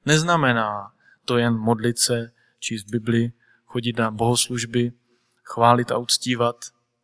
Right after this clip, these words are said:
Všechno ano, ale je to ještě víc. Je to můj taky byt, je to má dovolená, je to rozhovor se sousedem ve výtahu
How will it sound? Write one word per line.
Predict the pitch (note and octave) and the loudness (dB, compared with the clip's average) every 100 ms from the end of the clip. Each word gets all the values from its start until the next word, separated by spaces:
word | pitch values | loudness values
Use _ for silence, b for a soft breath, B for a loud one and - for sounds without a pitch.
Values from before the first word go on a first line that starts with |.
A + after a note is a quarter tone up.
| _ _ _ | _ _ _
Všechno | - - - A#2+ D3+ | -12 -12 -8 -4 0
ano, | G3 A2 _ _ _ _ _ _ | 0 0 _ _ _ _ _ _
ale | - G#2 | -20 -18
je | G2+ | -16
to | |
ještě | G#2+ - A#2+ | -14 -10 -8
víc. | B2 E3 - - _ _ _ _ _ _ _ _ _ _ _ _ | -6 -6 -8 -12 _ _ _ _ _ _ _ _ _ _ _ _
Je | A#2+ | -4
to | A#2 B2+ | 0 2
můj | A#2+ A#2 | 2 0
taky | A2+ - G2+ | -4 -12 -8
byt, | A2 D3 - - _ _ _ | -6 -6 -8 -18 _ _ _
je | A#2 | -12
to | - | -6
má | A#2 G2+ | -6 -6
dovolená, | G2+ A#2 A#2 B2 B2 B2 B2 B2 - _ _ _ _ | -8 -8 0 2 4 4 4 2 -4 _ _ _ _
je | B2 | -4
to | A#2+ B2 | 0 2
rozhovor | A#2+ A#2 A#2 A#2+ | 2 0 -2 -2
se | A2 A#2 | 0 0
sousedem | - A#2+ A#2 A#2 - A#2+ A#2 | 0 -2 -6 0 0 2 0
ve | A2 | -2
výtahu | A2 A2+ - A#2 A2+ A#2+ | -6 -6 -2 -2 -2 -6